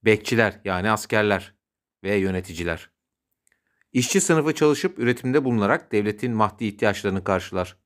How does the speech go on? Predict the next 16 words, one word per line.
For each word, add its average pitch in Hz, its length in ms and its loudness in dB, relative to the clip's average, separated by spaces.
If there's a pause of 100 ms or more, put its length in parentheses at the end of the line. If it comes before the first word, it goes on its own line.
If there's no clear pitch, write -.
(720)
Bekçiler 104 400 2
sınıfı 107 440 -6
toplum 110 300 -6
içinde 113 280 -4
güvenliği 98 720 0 (280)
ve 85 100 -10
dışarıya 104 420 0
karşı 104 320 -2
devletin 104 460 -2
varlığını 95 360 2
savunur. 85 460 -12 (680)
Yönetici 101 500 0
sınıfı 92 360 -2
ise 127 300 -2
devleti 98 380 2
yönetir. 87 480 -8